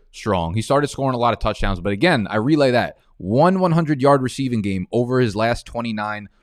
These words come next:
regular season games. Okay? I just, he, he just doesn't really provide a ceiling. You look at his yardage totals from the games,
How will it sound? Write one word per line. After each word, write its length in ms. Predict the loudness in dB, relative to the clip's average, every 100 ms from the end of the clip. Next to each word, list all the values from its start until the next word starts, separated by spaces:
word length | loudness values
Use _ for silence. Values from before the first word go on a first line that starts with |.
| -2
regular 360 | 0 0 -2
season 380 | -4 -6 -8 -8
games. 460 | -10 -16 -20 -20 -20 _
Okay? 280 | -2 -2 -2 _ _
I 160 | -2 0
just, 320 | 2 0 -2
he, 140 | -8 -8
he 160 | -6
just 220 | -4 -2
doesn't 240 | 0 0 2
really 180 | 2 0
provide 320 | 0 0 0
a 40 |
ceiling. 300 | -2 -4 -2
You 80 | -2
look 160 | -2 0
at 80 |
his 140 | -2 2
yardage 320 | 2 2 0
totals 260 | -2 -2 -4
from 140 | -6
the 80 | -8
games, 360 | -10 -14 -14